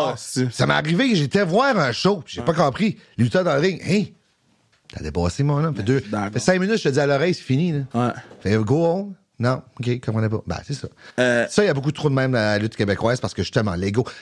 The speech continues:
Speaker 1: Je m'en aperçu quand j'ai déménagé Maritime, euh, Québec, là. Ouh ! L'ego. L'ego au Québec. J'ai jamais vu ça.
Speaker 2: Mais vous êtes beaucoup aussi plus ici que là-bas, je présume.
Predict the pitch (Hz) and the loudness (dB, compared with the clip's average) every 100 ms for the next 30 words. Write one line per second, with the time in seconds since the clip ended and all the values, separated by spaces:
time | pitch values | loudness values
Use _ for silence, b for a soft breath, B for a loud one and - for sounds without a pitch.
0 | - 185 269 - 285 196 151 170 180 170 | 0 2 2 -2 0 0 2 2 2 2
1 | 208 160 151 202 175 139 127 120 117 113 | 2 2 2 2 2 2 2 2 2 4
2 | 107 98 B - 120 127 175 160 160 - | 2 0 B -2 2 2 2 2 0 0
3 | - 349 339 311 214 101 B B B B | 2 4 6 4 2 0 B B B B
4 | 92 139 156 160 185 131 _ 113 151 156 | 0 2 4 2 2 -2 _ 0 2 2
5 | 185 - 139 170 - - 147 131 117 - | 2 0 0 0 -2 -2 0 0 -4 -8
6 | _ B - 156 143 160 147 175 - 262 | _ B 0 2 2 0 0 -2 2 0
7 | 147 - - 170 196 - - 170 170 135 | 0 -4 -2 0 0 0 -4 -2 0 0
8 | 120 143 220 - 175 160 202 247 | 2 0 -2 -6 -4 0 0 -2